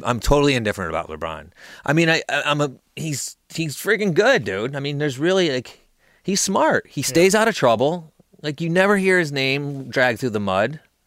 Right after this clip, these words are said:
Speaker 2: Yeah, he's even cleaner than,
Speaker 1: He's, he's,
Speaker 2: than Jordan.
Speaker 1: like, yeah, really. So, like, what, I mean, what, what I don't understand is why is there a reason, like, to not like the guy?
Speaker 2: Yeah, I,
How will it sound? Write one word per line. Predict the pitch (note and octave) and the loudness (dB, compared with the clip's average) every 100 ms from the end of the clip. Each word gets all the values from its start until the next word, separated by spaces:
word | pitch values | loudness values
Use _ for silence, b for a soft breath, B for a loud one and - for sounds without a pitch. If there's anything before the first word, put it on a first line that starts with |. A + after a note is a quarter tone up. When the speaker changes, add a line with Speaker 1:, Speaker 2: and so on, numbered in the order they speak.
| _ _ _ | _ _ _
Speaker 2:
Yeah, | C#3+ | -8
he's | D#3+ C#3+ | -6 -6
even | E3 C#3+ | -6 -6
cleaner | - D#3 D3+ C#3 B2 - | -8 -6 -4 -4 -6 -8
than, | - G#3 | -2 0
Speaker 1:
He's, | G3 | 2
he's, | A3 G3 | 2 2
Speaker 2:
than | - | -2
Jordan. | F#3 - - | -2 0 -2
Speaker 1:
like, | E3+ G3+ | -4 -2
yeah, | A3+ | 0
really. | G#3 B3 | 2 2
So, | - E3 | 2 2
like, | C#3+ | 0
what, | B2+ E3 | 2 2
I | F3 | 2
mean, | F3 D3+ - B B - | -2 -6 -10 B B -4
what, | - - B B - _ - - _ _ | -4 -4 B B -20 _ -20 -20 _ _
what | C#3 F3 | 0 2
I | A3+ | 2
don't | G#3+ | 2
understand | F3 C#3 C3 | 2 2 0
is | |
why | A#2 D#3 F3 | 4 4 6
is | |
there | E3+ D#3+ | 4 4
a | |
reason, | D3 D#3+ C#3 B2 | 4 4 2 2
like, | A#2 A2 G#2 A#2+ - - | 2 2 -2 -14 -16 -8
to | - A2+ | -2 2
not | C3+ F2+ | 2 0
like | E2+ - | -4 -6
the | |
guy? | D2+ - - _ _ | -12 -14 -20 _ _
Speaker 2:
Yeah, | F3+ - | 0 4
I, | E3+ | 4